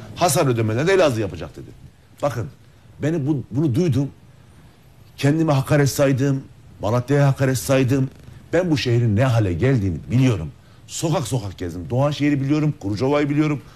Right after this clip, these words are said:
Akpınar'ı biliyorum, Fuzuli'yi biliyorum, Temelli'yi biliyorum, Yeni Yolu biliyorum. Ne bileyim, yani Yeşiltepe'yi biliyorum, Ş-, Kiltepe'yi biliyorum, her yeri biliyorum ben.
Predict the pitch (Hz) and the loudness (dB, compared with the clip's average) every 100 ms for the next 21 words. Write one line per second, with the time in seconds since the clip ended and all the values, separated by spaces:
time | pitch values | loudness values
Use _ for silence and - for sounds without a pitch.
0 | - - 123 120 143 151 147 139 143 156 | -20 -8 -6 -4 -2 0 2 2 2 2
1 | 151 - 110 139 156 143 156 156 127 - | 0 -2 -2 2 2 2 0 0 -4 -12
2 | - - - 175 185 156 170 151 156 160 | -20 -20 -4 -2 0 0 0 0 0 0
3 | 156 143 131 170 180 170 160 156 170 160 | 0 0 0 0 0 -2 -2 -2 -2 -4
4 | - - - - 170 165 165 110 - - | -8 -20 -20 -8 -4 -2 -4 -6 -14 -20
5 | _ _ 139 156 127 165 190 180 175 165 | _ _ -4 0 2 0 0 -4 0 0
6 | 151 165 156 - - - - - - 208 | 0 -4 -4 -8 -14 -20 -20 -20 -6 -6
7 | 165 175 170 165 165 143 233 185 185 196 | -2 0 0 0 -2 -2 -4 -4 -4 -4
8 | 226 180 123 | -4 -4 -6